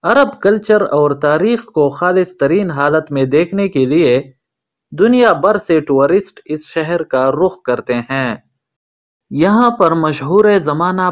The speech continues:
पिरामिड्स भी मौजूद हैं, जिनका शुमार दुनिया के सात अजूबों में होता है। इसके अलावा यहाँ म्यूजियम, फसील सलाहुद्दीन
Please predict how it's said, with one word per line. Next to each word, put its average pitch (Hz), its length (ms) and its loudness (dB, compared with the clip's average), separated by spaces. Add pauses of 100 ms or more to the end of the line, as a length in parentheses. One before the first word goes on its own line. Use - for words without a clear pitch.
पिरामिड्स 143 680 -2
भी 165 220 -2
मौजूद 131 580 0
हैं, 120 440 -6 (600)
जिनका 196 480 2
शुमार 185 500 0
दुनिया 185 420 0
के 147 220 0
सात 175 500 -2
अजूबों 147 480 -2
में 123 140 -2
होता 120 380 -2
है। 120 440 -4 (840)
इसके 202 420 0 (100)
अलावा 190 440 2
यहाँ 170 420 2
म्यूजियम, 160 680 -2 (500)
फसील 175 520 0
सलाहुद्दीन 135 880 -2